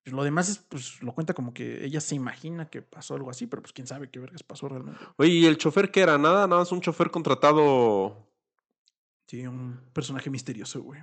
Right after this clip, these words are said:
Speaker 2: ¿Por qué? ¿Por qué? Ese güey, pues, no tenía varo, el pinche drogadicto.
Speaker 1: Sí, no.
Speaker 2: ¿Cómo contrató a alguien para ahí?
Speaker 1: Ujú.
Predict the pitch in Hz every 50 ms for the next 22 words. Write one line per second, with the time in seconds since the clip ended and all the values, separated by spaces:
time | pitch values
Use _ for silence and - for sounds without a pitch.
0 | - _ - 110 110 - 117 113 - _ _ _ _ _ _ - - _ - 117
1 | 113 - 160 156 135 - - _ - - - 107 101 - - - - 196 - -
2 | 427 392 320 302 262 185 160 170 165 160 170 151 151 147 143 156 190 247 247 214
3 | 190 170 160 147 143 139 131 127 123 123 120 120 120 113 - 143 147 - - 151
4 | 147 127 113 117 117 160 151 - _ 165 147 139 123 _ _ _ _ _ _ _
5 | _ _ _ _ _ _ _ _ _ _ _ _ _ _ _ _ _ - - -
6 | - - - - 165 160 160 156 143 135 135 143 151 - _ _ _ _ _ _
7 | _ _ _ _ _ _ _ _ _ - 110 113 - - 107 98 101 95 - 107
8 | 104 107 110 110 110 107 - 98 98 90 - _ _ _ _ _ _ _ _ _
9 | _ _ _ _ _ _ _ _ _ _ _ _ _ 151 127 123 165 175 202 208
10 | 202